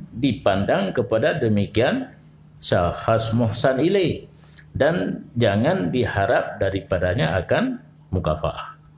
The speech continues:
Yang kedua, wateta pun sesuatu kebaikan, bersedekah ada kala tak tulung gop, nyan urun tak tulung, bet tak terpandang dan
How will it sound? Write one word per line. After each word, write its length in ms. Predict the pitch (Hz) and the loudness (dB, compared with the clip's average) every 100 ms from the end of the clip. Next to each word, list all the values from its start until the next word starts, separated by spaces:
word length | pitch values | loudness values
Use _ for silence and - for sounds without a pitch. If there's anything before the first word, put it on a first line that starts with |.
| - - - - - | -20 -20 -20 -20 -2
Yang 480 | 113 123 143 185 - | 2 2 4 2 2
kedua, 320 | 143 156 143 | 2 4 2
wateta 320 | 131 131 135 | 2 0 0
pun 360 | 127 143 160 123 | 0 0 0 0
sesuatu 520 | 135 123 131 127 120 | -2 0 0 0 -2
kebaikan, 720 | 110 110 110 110 113 90 76 - - 98 | 2 2 2 2 2 2 -4 -10 -8 0
bersedekah 880 | 104 - 101 98 - 123 123 101 | 0 2 0 0 2 2 2 -2
ada 160 | 92 92 | -2 0
kala 240 | 101 92 - | 0 0 0
tak 160 | - | -2
tulung 400 | 101 101 104 104 | 0 0 2 4
gop, 400 | 110 156 170 - - - - 131 | 4 2 0 -6 -20 -20 -4 0
nyan 480 | 175 185 185 - - - - - | 2 0 -2 -6 -14 -20 -20 -6
urun 320 | - 143 170 165 | 0 2 2 2
tak 160 | 165 | 2
tulung, 400 | 165 185 202 196 | 2 2 2 2
bet 160 | 139 117 | 0 2
tak 200 | - - | -2 0
terpandang 840 | 110 117 135 156 139 117 92 80 - - | 0 2 2 2 2 0 -4 -10 -14 -4
dan 400 | 101 127 123 120 | 0 0 0 -4